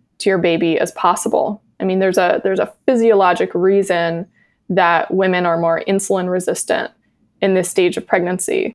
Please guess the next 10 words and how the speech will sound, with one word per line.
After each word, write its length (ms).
It's 160
just 260
that 480
outside 440
of 80
the 60
case 300
of 80
gestational 600
diabetes, 920